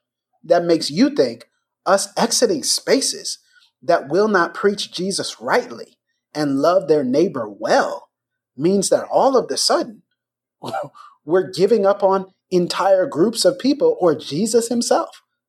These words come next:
Where does that question come from? And so white people, as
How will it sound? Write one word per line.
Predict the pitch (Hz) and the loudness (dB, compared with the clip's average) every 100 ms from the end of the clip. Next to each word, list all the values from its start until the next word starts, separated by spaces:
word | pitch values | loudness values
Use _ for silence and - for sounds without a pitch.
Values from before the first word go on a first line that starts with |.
| _ | _
Where | 147 233 | 0 2
does | 277 | 2
that | 214 - | 0 2
question | 190 - 135 127 | 0 -2 -6 -2
come | 208 269 | 0 0
from? | - - - _ - - - _ - | -4 -8 -14 _ -20 -20 -20 _ -8
And | 147 | -4
so | - 170 160 151 - _ _ _ _ _ _ _ - _ _ 139 _ _ _ _ 147 | 2 4 4 2 -8 _ _ _ _ _ _ _ -20 _ _ -20 _ _ _ _ -4
white | 160 226 226 | 0 0 0
people, | - - 254 117 107 - | -2 -2 -2 -4 -6 -6
as | 147 143 135 | 0 2 2